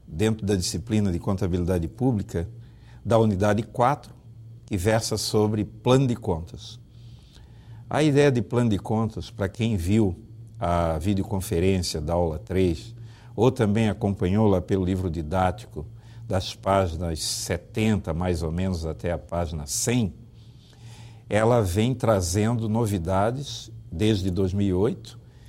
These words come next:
e vem sendo chamada, como se disse lá, de casp,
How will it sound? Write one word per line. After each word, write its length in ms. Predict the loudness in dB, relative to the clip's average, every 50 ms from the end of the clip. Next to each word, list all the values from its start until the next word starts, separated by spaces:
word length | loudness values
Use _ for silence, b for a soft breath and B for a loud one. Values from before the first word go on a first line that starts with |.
| B B B B -2
e 460 | 0 2 2 2 2 0 -4 -8 -10 -10
vem 240 | -4 -2 -2 -2 -2
sendo 300 | -2 -2 -2 -2 -2 -4
chamada, 640 | -6 -4 -2 -2 0 0 0 0 0 0 0 0
como 160 | -2 -2 -4
se 180 | -4 -4 -4 -2
disse 260 | -2 -2 -2 -2 -2
lá, 320 | -2 0 0 0 -2 -4 -8 -14 -18 B B B B B B B B B
de 100 | -6 -6
casp, 640 | -6 -4 0 2 2 2 2 0 -4 -8 -8 -12